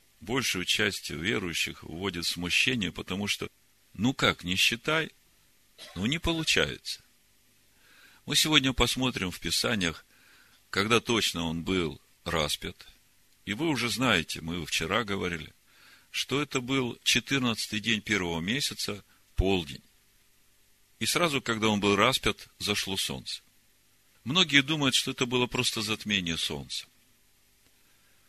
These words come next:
Но мы сегодня посмотрим в тексте, и мы увидим, что там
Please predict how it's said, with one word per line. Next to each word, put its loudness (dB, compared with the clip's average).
Но -4
мы 0
сегодня 4
посмотрим -2
в -10
тексте, -2
и 0
мы 2
увидим, 0
что -6
там 0